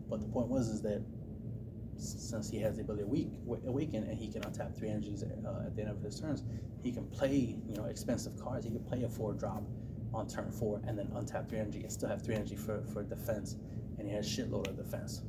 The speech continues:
You know, Whis Cohesions and, and Dimension Magic and Senzu Beans. No, he didn't have Senzu Beans. That was his complaint, is that he wanted Senzu Beans, but he didn't own any. Uh, but the point is, he had a whole bunch of negates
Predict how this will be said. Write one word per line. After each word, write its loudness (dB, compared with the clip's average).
You -2
know, 0
Whis -2
Cohesions 0
and, -4
and 0
Dimension 2
Magic -2
and -2
Senzu 2
Beans. -2
No, 4
he 2
didn't 2
have 0
Senzu -4
Beans. -6
That 2
was 2
his -2
complaint, 0
is -4
that -2
he -2
wanted 0
Senzu 0
Beans, -2
but -2
he -2
didn't -2
own 0
any. -2
Uh, -4
but -2
the 2
point 6
is, 2
he 0
had 2
a 4
whole 6
bunch 0
of 0
negates -2